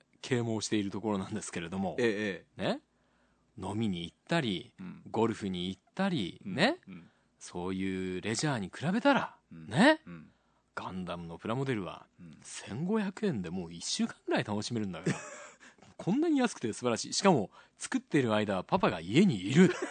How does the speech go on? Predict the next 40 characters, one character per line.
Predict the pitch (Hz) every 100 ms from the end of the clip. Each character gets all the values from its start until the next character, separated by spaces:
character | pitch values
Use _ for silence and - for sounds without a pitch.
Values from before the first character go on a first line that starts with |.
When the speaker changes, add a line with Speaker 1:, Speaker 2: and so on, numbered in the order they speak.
| - 762 807
Speaker 2:
<laughs> | 807 784 762 - -
で | 440
も、 | 240
Speaker 1:
ね。 | 123 120 165
Speaker 2:
聞 | 240
い | -
て | 190
く | - 175
ん |
な | 170
い | 233
ん |
じ | - 202
ゃ |
な | 160
い | -
の？ | 156
<laughs> | - - 165 - 196 - - - - - - 508 -
な | 185 190
る | 254
ほ | 247
ど。 | 233 214 - - -
外 | 226 254 285
に | 226
行 | 190
か | 220
な | 233
い | 226
で。 | 196 165
Speaker 1:
ね。 | 113
そ | - 92 107
う | 104
よ。 | - - - _ _ _
Speaker 2:
あ | 95 90 82
あ、 |
で | 113
も | 139
後 | 113 -
ろ | 175
姿 | 185 165 143 123 107 101 95 92 90 80